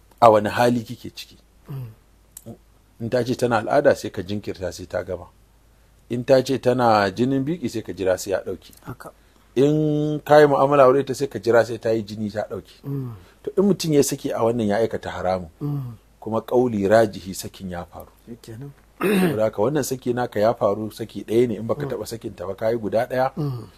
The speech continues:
Speaker 1: sai kuma ka fuskanci guda uku. Na gaya
Speaker 2: Mm.
Speaker 1: muku cewa fatawa biyu ce a duniya game da
Speaker 2: Mm.
Speaker 1: sakin mace tana al'ada.
Speaker 2: Mm.
Speaker 1: Akwai masu cewa ya yi, akwai masu cewa bai yi ba. Amma mu muna ɗaukan ƙaulin jamhuru, mafi
Speaker 2: Mm.
Speaker 1: yawan malamai,
Speaker 2: Mm.
Speaker 1: Imamu Malik,
Speaker 2: Mm.
Speaker 1: Imamu Shafi, Abu Hanifa, Imamu Ahmad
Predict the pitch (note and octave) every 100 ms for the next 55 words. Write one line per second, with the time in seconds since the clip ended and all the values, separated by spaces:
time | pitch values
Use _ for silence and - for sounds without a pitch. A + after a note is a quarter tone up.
0 | _ - F#2 G#2+ A2+ G2 F2+ - E2+ -
1 | F#2+ F#2 F2 E2+ E2+ - - G2 C3+ D#3+
2 | B2+ B2+ A#2 A2+ G#2 G#2 - _ - G2
3 | G#2+ A#2+ C#3 D#3 - - - G2 G#2+ A2+
4 | G2+ F2+ F#2+ G#2 F2+ F#2+ - F#2+ F2 -
5 | F#2 F2+ F2+ G#2 G2 F#2+ - C#3+ C3 A2+
6 | G2+ A2 A2 - - G#2 F#2+ G#2+ A#2 B2+
7 | C#3 - _ _ - - G#2 G2 - G2+
8 | F2+ F#2+ F#2+ B2 B2+ - _ _ _ F#2+
9 | G#2+ C3 C#3 D3 C3 - B2+ A#2+ A2+ C#3
10 | D#3+ D3 A2+ A2+ G2 A2 A#2+ F#2+ - -
11 | B2 D3 C#3 B2 A2 F#2+ F#2 G2 A2+ A2+
12 | A2+ G#2 G#2+ G2 G#2 G#2 G2+ _ - C3
13 | G2+ A2 G#2 F#2+ - G#2+ G2 F#2+ G#2 G2+
14 | G#2 G#2 G2+ F2 G#2 A2 - A#2 A2+